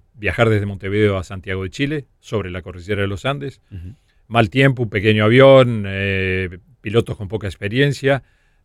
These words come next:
Speaker 1: cuarenta y cinco personas en el avión y, bueno, tuvimos la desgracia de chocar y sobrevivir el único accidente de aviación que hay en el mundo cuando un avión choca contra una montaña a velocidad de crucero y altura de crucero. Es imposible sobrevivir eso. Pero además de eso,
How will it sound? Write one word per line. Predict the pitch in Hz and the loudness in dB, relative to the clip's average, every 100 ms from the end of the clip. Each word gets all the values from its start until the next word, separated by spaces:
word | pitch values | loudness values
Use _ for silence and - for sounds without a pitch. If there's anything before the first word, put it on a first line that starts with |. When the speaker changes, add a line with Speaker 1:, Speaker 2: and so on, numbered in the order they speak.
| _ | _
Speaker 1:
cuarenta | 101 101 101 | -6 -4 -4
y | |
cinco | 113 110 | -8 -10
personas | 92 90 110 95 | -10 -10 -8 -8
en | 98 | -6
el | 98 | 0
avión | 117 127 | 4 2
y, | 117 | 0
bueno, | 98 87 | -6 -8
tuvimos | 82 98 95 78 | -10 -14 -14 -12
la | 95 | -10
desgracia | 90 90 104 - 104 | -10 -4 -4 -2 -6
de | 87 | -8
chocar | 92 107 120 - | -10 0 0 -2
y | 107 104 | -6 -6
sobrevivir | - 113 107 117 127 135 | -6 -4 -2 0 2 4
el | 120 | 4
único | 135 131 117 | 2 -2 -4
accidente | - 107 110 107 | -6 -8 -8 -4
de | 104 98 95 | -2 0 0
aviación | 95 95 87 131 123 | 0 -4 -8 -8 -8
que | 104 | -2
hay | 98 | -2
en | 95 | -2
el | |
mundo | 110 127 117 | -6 -8 -8
cuando | 101 95 | -10 -10
un | 101 | -8
avión | 104 107 | -6 -6
choca | 127 113 101 | -6 -4 -4
contra | 92 104 | -8 -12
una | 107 | -12
montaña | 92 90 113 107 | -12 -8 -2 -2
a | |
velocidad | 95 92 - 104 | -2 -8 -6 -6
de | 98 | -6
crucero | - - 110 107 | -14 -6 -4 -4
y | 95 | -6
altura | 87 - 101 92 | -8 -12 -8 -8
de | 87 | -8
crucero. | 87 - 82 85 _ _ _ _ | -14 -16 -16 -16 _ _ _ _
Es | 107 | -12
imposible | 107 104 - 113 95 | -10 -12 -8 -6 -6
sobrevivir | - 90 90 87 85 | -10 -8 -8 -8 -12
eso. | 80 104 | -16 -20
Pero | - 113 | -6 -2
además | 139 117 | 2 4
de | |
eso, | 135 - 143 | 4 2 -12